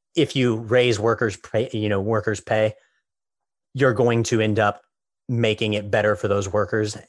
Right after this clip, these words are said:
And, um, even if prices go up, you know, some, i-, the obscene growth of C E O pay is, uh, is a real issue,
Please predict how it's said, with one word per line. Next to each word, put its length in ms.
And, 460
um, 520
even 300
if 240
prices 400
go 240
up, 260
you 80
know, 160
some, 540
i-, 60
the 240
obscene 640
growth 560
of 140
C 240
E 60
O 100
pay 480
is, 380
uh, 420
is 140
a 80
real 220
issue, 340